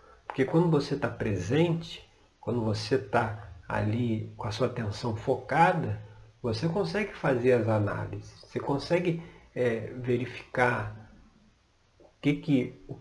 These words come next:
que que se apresenta, o que que você vai fazer,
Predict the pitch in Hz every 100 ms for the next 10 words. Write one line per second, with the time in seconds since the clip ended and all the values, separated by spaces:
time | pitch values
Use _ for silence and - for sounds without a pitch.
0 | - 151 151 139 - - 123 123 117 98
1 | 107 127 156 185 - 190 202 190 - -
2 | - - _ _ - 107 160 165 - 139
3 | - 131 120 123 - 110 101 120 151 180
4 | 190 190 -